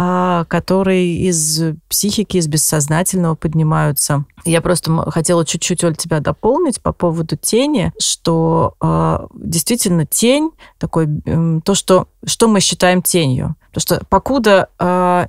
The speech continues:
нечто не-, неприемлемое, да, или то, что мы считаем, то, что мы считаем неприемлемым, живёт в бессознательном и в бессознательном и как-то себя неожиданным образом проявляет, мы говорим про тень.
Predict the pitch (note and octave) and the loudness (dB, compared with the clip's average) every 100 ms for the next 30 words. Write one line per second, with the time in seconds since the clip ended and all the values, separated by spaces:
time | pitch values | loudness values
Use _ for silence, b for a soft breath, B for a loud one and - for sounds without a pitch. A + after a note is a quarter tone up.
0 | - - F3 G#3+ - - F3+ D#3+ F3+ F3 | -4 0 2 2 0 0 0 0 0 2
1 | G3+ G3+ A3 G#3+ A3 F#3+ A#3 G3+ F3+ E3 | 2 2 4 4 4 4 4 4 4 2
2 | D3+ C#3+ F3+ G#3 D#3+ F3+ - F3+ F#3+ F#3 | 2 2 2 2 0 -2 2 2 4 2
3 | - D3+ D#3 - - C#3+ E3 E3+ E3 - | 0 -2 -2 -2 -4 -2 0 2 0 -2
4 | - C3+ C#3+ D3+ - D#3+ F3+ D#3 D3+ - | -2 0 0 0 0 2 2 2 0 -2
5 | - B B B D#3+ G3 G3 F3 D3 C#3+ | -6 B B B 0 4 4 2 0 -2
6 | D#3+ - D#3+ D#3 G3 F3+ - A#2+ B2 - | 0 0 0 2 2 2 0 0 -2 -2
7 | F3 - _ - D#3 E3 F3+ E3 F#3 E3 | -6 -8 _ -4 0 2 2 2 2 2
8 | D3+ C3+ C3 - - G3 F#3+ F3+ D#3+ - | 0 0 -2 -4 -2 0 0 -2 -2 0
9 | D#3 F3 - E3+ F3+ E3+ D#3+ F3+ E3+ E3 | 2 2 2 0 2 2 0 0 0 0
10 | E3+ D3+ C#3 C3 - D#3+ D#3+ G3+ E4+ F#4 | 0 -2 -4 -4 -2 -2 0 4 4 2
11 | - F3 A#3 A3+ F3+ F#3+ - E3+ - D3 | -2 -2 0 2 2 0 0 -2 0 -2